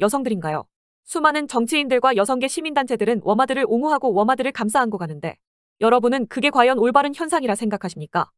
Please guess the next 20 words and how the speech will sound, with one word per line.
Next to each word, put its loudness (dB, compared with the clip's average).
좌우를 4
떠나서 2
여러분이 4
응원하는 2
정치인이 -2
워마드와 4
함께 -4
활동하는 0
걸 2
두 -2
눈 0
뜨고 -4
바라보고 -2
싶으신가요? -6
부디 2
이 2
내용을 4
수많은 2
커뮤니티에 0
뿌려주세요. -2